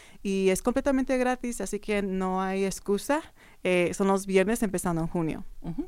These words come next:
Speaker 1: ¿correcto?
Speaker 2: Y el Centro Comunal Latino
Speaker 1: Mm.
Speaker 2: está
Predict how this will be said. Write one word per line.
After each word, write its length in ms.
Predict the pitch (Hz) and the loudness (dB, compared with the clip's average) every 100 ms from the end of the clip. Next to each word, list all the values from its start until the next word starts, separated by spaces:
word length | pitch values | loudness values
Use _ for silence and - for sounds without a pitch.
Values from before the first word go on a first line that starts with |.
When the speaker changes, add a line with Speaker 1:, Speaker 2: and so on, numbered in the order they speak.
| - | -4
Speaker 1:
¿correcto? 460 | 190 180 185 262 - | -2 -2 -4 -8 -6
Speaker 2:
Y 520 | - 202 196 190 170 - | -4 -2 -2 -2 -4 -4
el 420 | 170 160 160 165 | -4 -2 -2 -4
Centro 280 | - 180 202 | -6 -8 -6
Comunal 440 | 202 185 180 175 | -4 -2 -2 0
Latino 480 | 170 160 - 180 185 | 0 -4 -6 -4 -2
Speaker 1:
Mm. 80 | 180 | -4
Speaker 2:
está 640 | 180 - 180 175 175 165 | -6 -2 2 2 2 -2